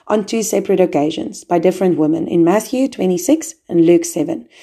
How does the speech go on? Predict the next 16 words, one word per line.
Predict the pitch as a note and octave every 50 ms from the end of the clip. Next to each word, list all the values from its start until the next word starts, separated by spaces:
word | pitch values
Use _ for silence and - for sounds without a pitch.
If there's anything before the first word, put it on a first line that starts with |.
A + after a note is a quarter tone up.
| - - _
But | - F3 E3+
the | - E3+
most | E3+ E3 E3+ F3+ G3 A3+ C4 C4 - -
significant | D#4 - - G#3 G#3 A3 B3+ C#4 - F4 E4+ - E4 D#4+ C#4+ -
anointing | G#3 F#3+ E3+ D#3+ D3+ D3 D#3+ - F3 D#3+ - G3+ - - - - _ _ _ _
came | - A3 G#3+ A3 A3+ A3+ A3
by | G#3+ G#3 G#3
the | G3+ G3
way | E3+ F#3+ F#3+ G3
of | F#3+ F#3
the | F#3+ F#3
Holy | F#3 G3 F#3 F#3 F#3
Spirit, | - - - - D#3+ D#3+ F#3 E3+ _ _ _ _ _ _ - - - _
which | - F3 F3 - -
we | G#3 A#3+ A#3
find | A#3 - C4+ C4 A#3 F#3+ E3 D#3+ D#3 D#3+ E3+ -